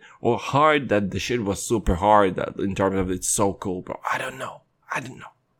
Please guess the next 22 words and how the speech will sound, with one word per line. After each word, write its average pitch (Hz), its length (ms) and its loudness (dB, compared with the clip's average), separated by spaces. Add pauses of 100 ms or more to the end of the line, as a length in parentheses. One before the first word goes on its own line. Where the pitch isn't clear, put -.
(220)
I've - 100 -16
been 175 220 2
listening 123 480 -2
to 135 140 -4
rap 113 280 2
since - 500 -10 (520)
fucking - 560 -8 (420)
age 113 520 -4 (520)
eight, 127 460 2
probably. - 560 -6 (400)
Still - 480 2
don't 101 280 -4
know. - 240 -12 (1700)
Probably 131 480 8
'cause, 107 240 -2 (240)
like, 92 260 0
hard 110 480 4 (140)
equals 82 420 -4
cool. - 460 0
Hard 98 440 0
equals, 95 540 -10
like, - 340 -16